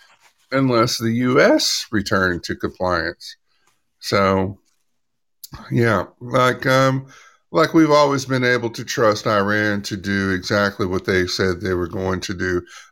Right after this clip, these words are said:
The government, that is. I hate it for the people of Iran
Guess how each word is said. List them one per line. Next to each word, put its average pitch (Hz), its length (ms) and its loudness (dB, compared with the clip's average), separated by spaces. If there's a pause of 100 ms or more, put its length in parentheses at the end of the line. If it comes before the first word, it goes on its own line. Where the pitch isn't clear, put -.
The 117 100 2
government, 120 460 2
that 92 200 0
is. 90 360 -6 (360)
I 120 140 -2
hate 135 220 2
it - 160 -4
for 120 340 0
the 113 540 -4 (360)
people 117 640 -2
of 104 160 0
Iran 104 640 2